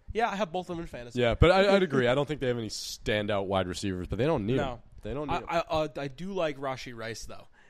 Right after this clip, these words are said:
Speaker 1: He's pretty good.
Speaker 2: Uh,
Speaker 1: Like,
Speaker 2: Sky Moore, good, too.
Speaker 1: Yeah, he's all
Speaker 2: He's
Speaker 1: right.
Speaker 2: good.
Speaker 1: He's
Speaker 2: Yeah.
Speaker 1: all right. He ne-, he needs, he needs to develop his catching. He has, like, no hands.
Speaker 2: Yep.
Speaker 1: But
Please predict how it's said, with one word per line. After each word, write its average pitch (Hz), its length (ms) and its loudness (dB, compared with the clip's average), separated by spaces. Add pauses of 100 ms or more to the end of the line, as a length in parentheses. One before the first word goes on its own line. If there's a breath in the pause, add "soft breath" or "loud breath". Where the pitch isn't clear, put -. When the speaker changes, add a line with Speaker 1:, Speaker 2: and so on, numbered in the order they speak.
(120)
Speaker 1:
He's 160 280 -12
pretty 190 320 -6
good. 139 260 -8
Speaker 2:
Uh, 127 240 -4
Speaker 1:
Like, 131 40 -8
Speaker 2:
Sky 151 300 4
Moore, 139 240 6
good, 117 300 0
too. 110 240 2 (460 soft breath)
Speaker 1:
Yeah, 269 220 0
he's 247 120 -2
all 214 180 2
Speaker 2:
He's 160 100 0
Speaker 1:
right. 180 80 0
Speaker 2:
good. 120 340 6
Speaker 1:
He's 180 120 -2
Speaker 2:
Yeah. 127 100 4
Speaker 1:
all 107 80 0
right. 151 280 0
He 180 140 -4
ne-, 196 120 -8
he 185 120 -6
needs, 196 300 -10
he 156 100 -12
needs 175 160 -12
to 165 40 -14
develop 135 300 -8
his 101 140 -12
catching. 151 420 -10
He 127 120 -10
has, 110 140 -12
like, 110 180 -16
no 110 280 -12
hands. 113 380 -4
Speaker 2:
Yep. 104 200 8 (460 loud breath)
Speaker 1:
But 131 320 -6